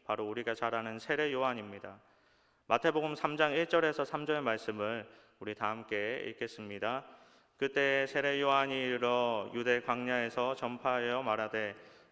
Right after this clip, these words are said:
회개하라, 천국이 가까이 왔느니라 하였으니, 저는 선지자 이사야를 통하여 말씀하신 자라.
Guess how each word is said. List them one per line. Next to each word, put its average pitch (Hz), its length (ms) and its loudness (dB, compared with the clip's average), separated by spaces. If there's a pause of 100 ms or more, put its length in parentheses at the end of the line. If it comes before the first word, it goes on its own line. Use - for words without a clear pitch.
(140)
회개하라, 127 720 2
천국이 147 540 -4
가까이 123 400 0
왔느니라 113 600 0
하였으니, 110 760 -6 (340)
저는 123 440 -2
선지자 131 460 2
이사야를 123 540 2
통하여 120 520 0
말씀하신 110 760 -4
자라. 101 360 -6